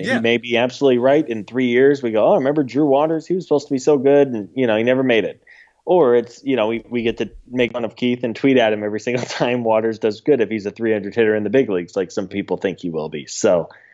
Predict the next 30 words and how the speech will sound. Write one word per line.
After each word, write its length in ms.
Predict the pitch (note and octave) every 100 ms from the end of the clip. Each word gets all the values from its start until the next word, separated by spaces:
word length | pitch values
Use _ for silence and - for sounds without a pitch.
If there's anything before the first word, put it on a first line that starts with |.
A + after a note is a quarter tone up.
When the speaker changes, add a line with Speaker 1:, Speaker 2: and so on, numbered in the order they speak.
| _ -
Speaker 2:
um, 400 | F#2+ F2+ D#2+ - - - - - -
yeah, 240 | D#3 B2
it's, 180 | B2 B2 D3
you 120 | C#3+
know, 80 | A#2
I, 120 | A#2 G2+
<laughs> 80 | -
I 100 | C3+
always 400 | C#3 B2+ G#2+ -
laugh, 560 | G2+ G2+ G2+ G2 - _ _
uh, 320 | G#2 G2+ F#2+
the, 400 | F#2 G2+ G2 G2 E2+
"Oh, 240 | G#2+ G2+ - _ - - - _
so-and-so 480 | - B2 A#2+ G#2+ A2+
writer 340 | G2+ F#2+ G2+ G#2+
hates 180 | -
my 120 | G2+ F2+
team." 440 | F2+ F#2 F#2 F#2 -
Like, 160 | B2+ A#2
no, 160 | B2+
he 80 | F#2+
doesn't. 360 | D#2+ D#2+ E2+ -
Come 160 | G2
on. 200 | E2+ E2
Speaker 1:
No, 200 | B2+ A#2
he 120 | G2+
doesn't. 400 | A#2+ C3 G#2 F#2
He 60 | F2+
Speaker 2:
Uh, 40 |
Speaker 1:
doesn't. 340 | C#3 C3+ C#3